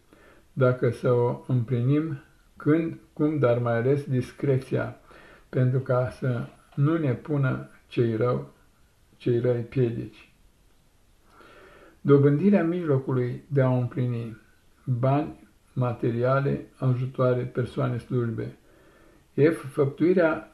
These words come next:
faptei de ctitorie materială sau spirituală, de milostenie sau sfântă, prin sfintele taine, când botezăm copiii, mai ales orfani, căsătorim tineri,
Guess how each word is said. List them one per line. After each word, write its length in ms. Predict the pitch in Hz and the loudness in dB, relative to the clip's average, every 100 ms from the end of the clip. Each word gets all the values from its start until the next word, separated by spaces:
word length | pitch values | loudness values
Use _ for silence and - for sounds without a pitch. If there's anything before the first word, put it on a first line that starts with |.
| _ _ | _ _
faptei 800 | - 160 165 - 147 135 139 - | -2 0 0 -2 -2 0 -4 -4
de 480 | 131 139 131 - - | 0 4 4 2 -10
ctitorie 600 | - 135 139 127 156 147 | -4 -2 0 2 2 2
materială 720 | 117 117 139 127 143 156 139 | 0 -2 -2 -2 0 0 -2
sau 240 | - 127 | -2 -4
spirituală, 800 | - - 123 113 143 127 120 113 - _ - - _ | -4 -6 -6 -4 -2 -2 -4 -8 -18 _ -20 -20 _
de 140 | - | 0
milostenie 840 | 131 131 127 123 - 156 139 120 131 - | 2 4 2 0 -2 -2 0 -2 -6 -4
sau 420 | 135 131 127 - | 0 2 0 -4
sfântă, 760 | - - - 160 143 131 123 131 - - - - _ | -14 -20 -8 -4 -4 -4 -6 -8 -16 -20 -20 -20 _
prin 240 | - 131 | 0 2
sfintele 500 | 127 - 156 143 139 | 0 -2 -6 -2 -2
taine, 400 | 120 147 147 131 | -2 -2 -2 -2
când 260 | 123 151 131 | -4 -2 -2
botezăm 520 | 120 123 127 135 143 | 0 0 0 0 -2
copiii, 720 | 135 110 - 151 147 143 143 - - _ _ | -2 -6 0 2 2 0 -4 -16 -20 _ _
mai 220 | 139 127 | 0 2
ales 240 | 127 131 | 2 2
orfani, 580 | 131 120 - 139 143 135 - _ _ _ _ | 0 -6 -4 -2 -2 -6 -12 _ _ _ _
căsătorim 640 | - 135 143 135 127 139 139 | -6 -2 0 0 2 2 0
tineri, 500 | - 131 135 139 135 | 0 0 0 -2 -6